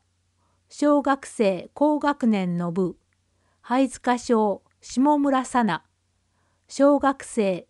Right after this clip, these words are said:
低学年の部、日野賞、上和田七菜子。図書館特別賞、小学生高学年の部、古古野賞、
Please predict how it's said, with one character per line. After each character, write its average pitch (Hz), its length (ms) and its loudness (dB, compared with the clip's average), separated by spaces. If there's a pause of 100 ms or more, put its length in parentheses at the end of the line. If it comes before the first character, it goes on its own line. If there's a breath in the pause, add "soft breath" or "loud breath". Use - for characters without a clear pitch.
低 294 240 2
学 285 280 0
年 190 280 0
の 175 160 -4
部、 180 280 -4 (640)
日 - 160 0
野 269 160 4
賞、 220 480 0 (400)
上 269 300 2
和 294 140 2
田 254 140 0
七 247 140 2
菜 214 160 0
子。 - 260 -10 (1600)
図 233 120 0
書 311 160 2
館 269 320 0
特 226 280 -2
別 294 260 -2
賞、 180 440 -2 (640)
小 294 320 2
学 277 240 -2
生 190 400 -2 (140)
高 302 280 2
学 285 280 -2
年 190 300 0
の 175 140 -4
部、 185 280 -4 (540)
古 - 140 -20
古 285 140 2
野 269 140 2
賞、 226 500 0